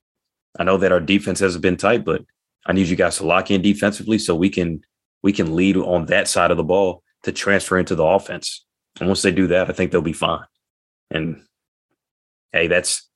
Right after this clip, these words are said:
that's just the land of the law right there. Kinda close this stuff out. Again, Montrezl Harrell, huge deal. Huge, huge deal for the Hornets. I think,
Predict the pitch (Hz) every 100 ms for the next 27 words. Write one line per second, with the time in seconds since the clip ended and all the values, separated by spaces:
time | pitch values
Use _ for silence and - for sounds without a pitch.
0 | - 87 - 101 90 92 90 87 82 107
1 | 92 87 - - - _ _ _ _ _
2 | _ _ _ _ - 127 123 - 123 110
3 | 101 - 110 101 123 139 - _ _ _
4 | _ _ 92 92 98 101 107 101 _ _
5 | _ _ _ _ 95 107 104 107 95 98
6 | 101 101 - - - 98 101 92 - 92
7 | 101 98 _ _ _ _ _ _ _ -
8 | - 107 101 - 95 82 76 87 80 82
9 | 78 80 76 82 78 90 85 -